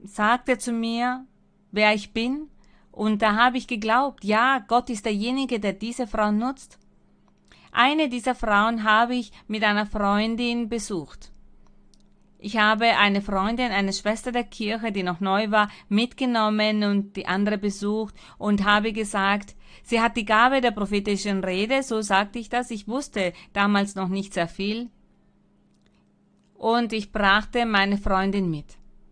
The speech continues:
Und ich sagte, damit Gott zu uns spricht, mal sehen, was Gott uns offenbart. Und ich weiß noch, dass diese Freundin, die ich an diesem Tag mitgenommen habe,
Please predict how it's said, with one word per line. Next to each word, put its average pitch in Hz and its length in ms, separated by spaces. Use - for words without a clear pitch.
Und 170 160
ich 170 140
sagte, 180 460
damit 190 360
Gott 208 240
zu 208 80
uns 185 200
spricht, 202 580
mal 196 220
sehen, 214 500
was 196 220
Gott 214 260
uns 170 200
offenbart. 165 640
Und 196 140
ich 202 180
weiß 208 380
noch, 262 320
dass 202 180
diese 269 300
Freundin, 208 640
die 185 80
ich 196 160
an 196 160
diesem 233 380
Tag 214 280
mitgenommen 202 640
habe, 180 220